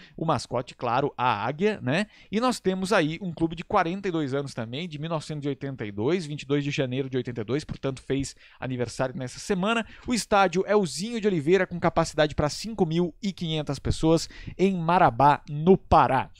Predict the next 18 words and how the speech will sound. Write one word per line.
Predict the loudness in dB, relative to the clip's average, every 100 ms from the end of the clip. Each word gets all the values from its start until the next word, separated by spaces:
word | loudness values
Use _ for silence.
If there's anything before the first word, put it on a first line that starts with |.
| -18 -14 0
Nesse | 0 0
momento, | -4 -6
o | -4
treinador | -2 -2 0 2
é | 4
o |
Rafael | 4 2 2 4 6
Jaques | 6 6 6 2 -4 -6 -12 -10
e | -4
nós | 0 0
temos | 0 -4
o | -6
presidente | -6 -6 -6 -4
Sebastião | 0 2 2 4 4 4
Ferreira | 4 2 2 0 0
Neto. | 0 -2 -2 -8 -10 -14 -20 -12
Neste | -2 0 0 0
momento, | 0 2 0 -2 -4